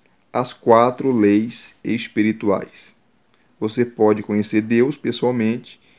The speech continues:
e experimentar a vida cristã abundante.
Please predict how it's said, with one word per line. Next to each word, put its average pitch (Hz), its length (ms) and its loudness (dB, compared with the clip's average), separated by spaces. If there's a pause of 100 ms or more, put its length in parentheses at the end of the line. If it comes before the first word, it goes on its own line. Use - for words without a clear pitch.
(260)
e 110 100 -2
experimentar 117 720 0
a 113 60 0
vida 104 260 -2
cristã 110 560 -6 (540)
abundante. 110 760 -4